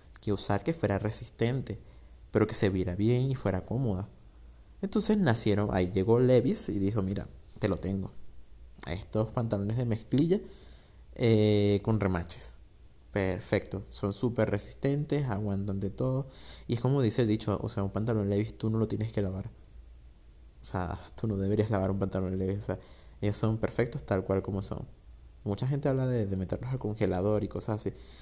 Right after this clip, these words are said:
pero amigos, no, no tomen consejos de este tipo, o sea, yo estoy aquí, estoy mencionándolo, no me presten atención con eso.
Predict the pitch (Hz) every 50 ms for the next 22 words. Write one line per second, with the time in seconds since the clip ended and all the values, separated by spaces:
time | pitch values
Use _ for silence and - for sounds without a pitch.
0 | - - - - - 104 98 101 95 90 92 95 107 98 101 98 98 101 101 104
1 | 104 104 101 101 95 92 101 107 104 104 104 107 107 110 107 104 - 104 107 110
2 | 98 107 107 - 107 - - - - - - - - - - - - - - -
3 | - 92 87 87 - - 107 113 113 - 185 220 - - - 101 101 101 101 -
4 | - 95 90 90 - - 101 101 98 101 104 104 - - 117 117 - 120 113 110
5 | - 98 95 - - 92 92 98 92 87 - - - -